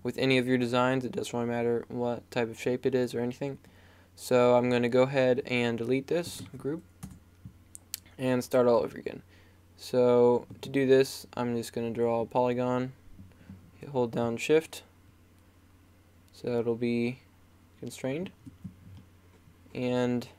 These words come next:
then I'm gonna turn up the sides to six. Okay, so now it looks a little bit more like a pentagon, and I mean, now it looks a little bit more like a,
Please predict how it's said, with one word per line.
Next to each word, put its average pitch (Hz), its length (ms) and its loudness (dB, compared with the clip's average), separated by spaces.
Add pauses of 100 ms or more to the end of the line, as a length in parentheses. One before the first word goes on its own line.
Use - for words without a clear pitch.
(240)
then 135 340 -2
I'm 139 200 0
gonna 127 280 -2 (140)
turn 123 240 -4
up 120 160 -6
the - 80 -8
sides 117 560 -6 (720)
to 113 600 -4 (1900)
six. - 400 -8 (1400)
Okay, 147 300 0 (120)
so 120 540 4
now 123 180 0
it 123 40 2
looks 123 200 -4
a 123 60 -4
little 117 220 -2
bit - 80 -12 (520)
more 120 220 -2
like 113 240 -2
a - 40 -12
pentagon, 120 640 -6 (880)
and 123 600 -2 (800)
I 123 60 -4
mean, 117 440 -2 (600)
now 127 100 0
it - 20 2
looks 123 180 2
a 131 60 0
little 123 120 0
bit 120 80 -2
more 120 140 -2
like 117 220 -2
a, 120 100 -6